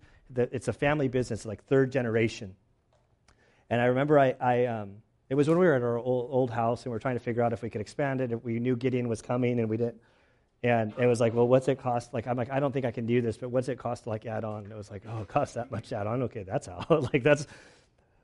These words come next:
but I remember, like, talking with him and kind of saying,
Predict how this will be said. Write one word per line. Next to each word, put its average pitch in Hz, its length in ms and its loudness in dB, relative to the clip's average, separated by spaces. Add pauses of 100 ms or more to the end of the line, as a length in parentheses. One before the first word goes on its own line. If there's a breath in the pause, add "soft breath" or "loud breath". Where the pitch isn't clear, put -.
(120)
but 151 140 10
I 160 40 12
remember, 170 460 10
like, 147 320 6
talking 170 460 2
with 110 140 0
him 104 340 -8 (1000)
and 143 200 4
kind 156 240 2
of 147 120 2
saying, 151 460 0